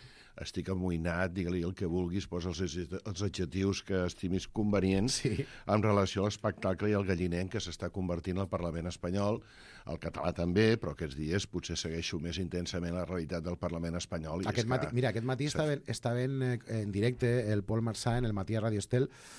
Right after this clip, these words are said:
Speaker 2: estava punxant la senyal des de, des del Congrés i li he fet un WhatsApp i li he dit, "Esteu retransmetent el, Estats Units-Iran?", perquè semblava una guerra, allò, eh? Un, un, a més, amb un, amb un forofisme, Àngel,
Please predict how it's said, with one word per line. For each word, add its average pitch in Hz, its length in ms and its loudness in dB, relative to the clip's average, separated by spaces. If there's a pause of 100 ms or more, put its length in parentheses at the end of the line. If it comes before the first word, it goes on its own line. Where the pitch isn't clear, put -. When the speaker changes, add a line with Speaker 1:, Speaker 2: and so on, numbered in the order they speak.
(300)
Speaker 2:
estava 113 340 4
punxant 139 320 4
la 127 80 4
senyal 120 400 2
des 101 220 2
de, 87 640 0
des 82 200 -2
del 85 120 -4
Congrés 87 500 0 (640)
i 120 160 4
li 110 160 6
he 113 80 4
fet 156 180 0
un 156 120 2
WhatsApp 135 320 4
i 165 40 2
li 151 100 6
he 131 40 8
dit, 117 260 4
"Esteu 123 280 2
retransmetent 147 580 2
el, 117 300 0
Estats 110 420 0
Units-Iran?", 107 680 2
perquè - 220 -2
semblava 113 560 2 (540)
una 120 200 2
guerra, 107 380 2
allò, 98 340 4
eh? 92 140 0
Un, 104 400 0
un, 98 280 -4 (260)
a 101 80 0
més, 170 140 4
amb 220 180 6
un, 180 180 2
amb 127 180 2
un 196 100 4
forofisme, 160 880 0
Àngel, 135 460 0